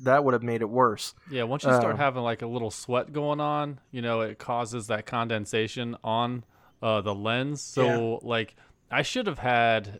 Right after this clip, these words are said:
Speaker 2: uh, my, 'cause when I u-, usually have V R on, I have a fan on me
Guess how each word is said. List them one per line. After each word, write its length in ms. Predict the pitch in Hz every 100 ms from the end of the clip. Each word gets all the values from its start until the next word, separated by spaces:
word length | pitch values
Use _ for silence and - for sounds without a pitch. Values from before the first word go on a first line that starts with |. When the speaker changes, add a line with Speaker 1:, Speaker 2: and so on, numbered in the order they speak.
| _
Speaker 2:
uh, 320 | 113 107 104
my, 340 | 104 104 104 107
'cause 180 | 110 110
when 120 | 147
I 120 | 175
u-, 180 | 175 156
usually 320 | 151 127 127
have 220 | 113 107
V 160 | 98 110
R 180 | 107 104
on, 140 | 104
I 80 | 104
have 120 | 107
a 60 | 92
fan 340 | - 107 110 123
on 160 | 127
me 260 | 135 139